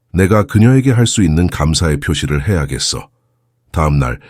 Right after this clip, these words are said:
주원은 순자를 위한 선물을 준비했다. 그는 전문가와 상담하여 그녀의 필요를 충족할 맞춤형 전동 휠체어를 구입했고 따뜻한 메시지와 함께 선물을 준비했다. 미희와 함께 순자에게 다가간 그는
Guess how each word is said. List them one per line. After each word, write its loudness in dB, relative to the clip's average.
주원은 4
순자를 2
위한 2
선물을 0
준비했다. -6
그는 4
전문가와 4
상담하여 0
그녀의 0
필요를 0
충족할 0
맞춤형 0
전동 0
휠체어를 0
구입했고 -10
따뜻한 0
메시지와 -2
함께 -4
선물을 0
준비했다. -4
미희와 2
함께 0
순자에게 2
다가간 -2
그는 -2